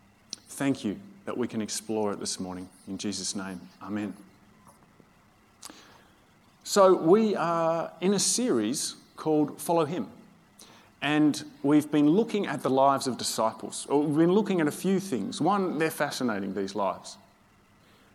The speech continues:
Two, we're trying to figure out what makes some of the disciples tick. And three, what can we learn from them? The first week, if you were here a few weeks ago, we talked about Andrew, one of the twelve disciples. A-, and we decided that he was an introducer,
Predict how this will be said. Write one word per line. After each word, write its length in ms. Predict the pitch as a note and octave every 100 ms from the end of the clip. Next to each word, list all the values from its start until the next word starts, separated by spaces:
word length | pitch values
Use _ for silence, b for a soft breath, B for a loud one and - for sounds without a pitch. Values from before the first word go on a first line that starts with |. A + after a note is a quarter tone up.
| b
Two, 420 | - A#3 D#3+ C3+
we're 100 | D3+
trying 240 | D3+ F3+ E3+
to 80 |
figure 160 | - E3
out 120 | C#3
what 140 | C#3 A#2+
makes 280 | C#3 C3+
some 120 | - C3
of 120 | A2+
the 80 | A2
disciples 520 | - A2+ A2+ A2+ -
tick. 280 | - D3+ -
And 160 | C3
three, 400 | A#2+ - D3 C#3+
what 260 | C3 C3+ -
can 140 | -
we 100 | B2+
learn 300 | G#2+ A2 A#2
from 260 | A#2 - -
them? 140 | - - - B B B
The 80 | D3
first 440 | - G#3 A3 G#3+
week, 220 | G3 G3 F#3+
if 160 | E3+
you 80 | D#3+
were 80 | D3
here 240 | D#3 D#3+
a 40 | D3
few 180 | E3+
weeks 220 | D3 C3+ -
ago, 140 | B2+
we 120 | B2+
talked 280 | B2+ D3+ -
about 320 | A#2 A2+ A2
Andrew, 500 | C3+ C#3+ D3 A2 F#2 - - _ b b b b _ _ _
one 160 | C3+ C#3
of 80 | B2
the 80 |
twelve 400 | A#2+ - C#3 C#3
disciples. 640 | C3+ G#2+ G#2 G2 - A2 - B B B
A-, 120 | D#3+ F#3
and 140 | F3
we 60 | F3
decided 360 | D#3+ A#3 A#3
that 140 | E3+ A#2+
he 140 | F#3
was 180 | F3 D#3
an 80 | D3
introducer, 720 | E3 E3 - C#3 B2+ -